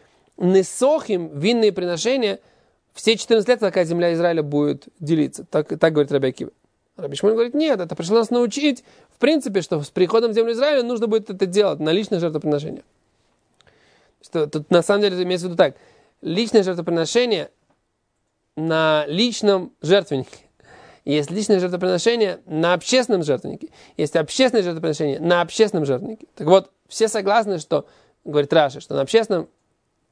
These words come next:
жертвоприношении общественные жертвы приносились с винными жертвами. Спор Раби Ишмаэля и Раби Акивы, приносились ли личные приношения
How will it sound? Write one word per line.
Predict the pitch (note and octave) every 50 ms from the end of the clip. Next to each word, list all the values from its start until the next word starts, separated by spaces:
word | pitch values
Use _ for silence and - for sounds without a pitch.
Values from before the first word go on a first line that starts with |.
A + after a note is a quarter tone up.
| _ _ _ _ -
жертвоприношении | D3+ E3 D#3 D3+ D3+ E3 D#3+ D#3+ D#3 - F3+ D3+ B2+ - -
общественные | D3+ C#3 - - G3+ G3 - G3 F#3
жертвы | F3 A3 B3 A#3 - F3+
приносились | - D3+ D3+ D3 - - F#3 F3 D#3 - - -
с | - - - E3+
винными | E3+ F#3+ F#3+ F3 D#3 D3 C3+
жертвами. | B2+ B2+ C3 - - - - _ _ _ _ _ _ _ _ _ _ _ _ _ _ _
Спор | - - - - A3+ A#3+ A3 - -
Раби | - D#3+ F3 E3 D#3+ D#3
Ишмаэля | D#3 - F#3+ F3+ F3+ G3 G#3+ A3+ G#3 E3 C#3 - - _ _ _ _ _ _ _ _ _ _ _ _ _ _ _ _ _ _ _ _ _ _ _ _ - _ _ -
и | D#3 E3+ F3 D#3+ D3 C#3
Раби | C#3+ D3 D3 D3+ D#3
Акивы, | E3 E3+ E3 - C#4+ D4+ A#3 G3+ G3+ - _ _ _ _ _ _ _
приносились | - D3+ D#3+ E3 E3 D#3 - B3+ B3 G3+ -
ли | F3 D#3+ D3+ - - _ _ _ _ _ _ -
личные | D3+ E3 F#3 G#3+ C4 B3+ B3+ - - F3+ D#3+ C#3+
приношения | C#3 - D#3 D#3 D#3 D#3 D3+ - - G3 G#3+ G#3+ F#3+ D#3+ C#3 - -